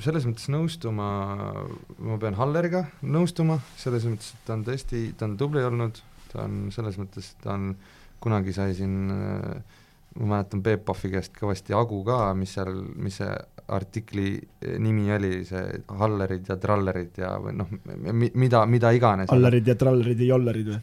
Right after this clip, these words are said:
Speaker 1: No, äh, mi-, midagi sihukest üsna, üsna ha-, hal-, halvas, äh, halvas kontekstis oli see kõik, aga, aga noh, jällegi kirjutati mingi artikkel, aga ei teatud, kui palju mees nagu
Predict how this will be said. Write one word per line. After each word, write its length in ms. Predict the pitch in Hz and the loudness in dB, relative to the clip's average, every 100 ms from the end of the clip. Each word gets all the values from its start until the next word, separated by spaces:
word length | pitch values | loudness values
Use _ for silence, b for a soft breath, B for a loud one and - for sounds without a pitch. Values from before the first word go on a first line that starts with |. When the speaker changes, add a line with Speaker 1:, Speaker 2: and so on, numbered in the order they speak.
| 131 | -2
Speaker 1:
No, 120 | 117 | -2
äh, 220 | - 113 117 | 0 0 2
mi-, 220 | 131 127 | 4 6
midagi 320 | 123 117 101 | 8 6 6
sihukest 340 | 117 110 - 113 | 2 2 -2 0
üsna, 360 | 120 120 117 107 104 | 2 4 4 4 4
üsna 320 | 120 117 107 | 4 6 4
ha-, 160 | 95 107 | 2 -2
hal-, 260 | 101 120 120 95 | -2 0 2 2
halvas, 420 | 120 107 98 - - | 2 4 0 -2 -4
äh, 300 | 104 101 98 - b b b b b b b _ | -2 0 -2 -6 b b b b b b b _
halvas 600 | - 123 120 104 98 - - - | 0 2 4 2 0 -4 -10 -8
kontekstis 600 | - 139 139 98 - 92 | 0 2 2 -4 -4 -2
oli 220 | 95 95 | 0 0
see 100 | 95 | -2
kõik, 300 | 98 98 98 | -2 -2 -2
aga, 180 | 101 98 | -4 -2
aga 240 | 104 101 101 104 | 0 0 0 0
noh, 180 | 101 - - - - | -4 -6 -16 -16 -2
jällegi 420 | 113 113 101 104 98 - - _ _ | 2 2 2 0 -2 -8 -16 _ _
kirjutati 580 | 120 127 113 107 98 113 | 0 2 2 0 -2 0
mingi 300 | 113 113 104 | 2 2 2
artikkel, 560 | 110 107 131 123 110 98 | 2 0 -6 -4 -2 0
aga 240 | 98 101 101 | 0 0 0
ei 120 | 101 | 0
teatud, 380 | 113 104 - - | 2 0 -2 -6
kui 140 | 113 104 | -2 2
palju 300 | 110 107 107 | 4 4 4
mees 320 | 113 98 - | 2 0 -4
nagu 320 | 104 95 101 | -6 -4 -4